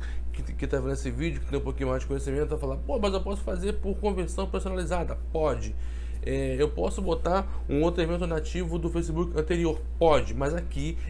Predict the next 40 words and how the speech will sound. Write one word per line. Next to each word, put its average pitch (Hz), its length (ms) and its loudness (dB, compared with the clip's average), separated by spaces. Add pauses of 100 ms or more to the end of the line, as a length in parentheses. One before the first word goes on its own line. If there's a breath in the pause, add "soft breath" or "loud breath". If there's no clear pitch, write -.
eu 151 80 2
estou 143 220 2
arbitrando 151 600 0
botar 170 460 0 (160 loud breath)
um 139 100 0
evento 120 360 0
personalizado, 127 580 -2 (240)
tá - 80 -4
bom? 156 200 2 (220 loud breath)
Então, 135 240 -2 (240)
vamos 120 300 0
lá. 110 80 -4 (380 loud breath)
Eu 120 160 -2
vou 123 840 2
fazer 117 180 0
o 113 40 -4
seguinte, - 440 -4 (580 loud breath)
é, 113 380 -2 (120)
pegar 131 280 0
aqui, 170 280 -2
ó, 113 120 0 (100)
eu 113 80 -2
tenho 123 240 -2
já 123 260 -2
um 123 120 -2
modelinho, 120 580 -2
que - 100 -4
é 110 80 -2
evento 113 300 -4
personalizado, 120 720 -2
eu 123 100 -2
vou 120 140 -2
dar 120 140 0
um 120 80 -2
Ctrl 117 300 -4
C, 113 140 0
Ctrl 120 360 0
V, 143 240 -2 (400 loud breath)
e 143 260 0
esse 165 420 0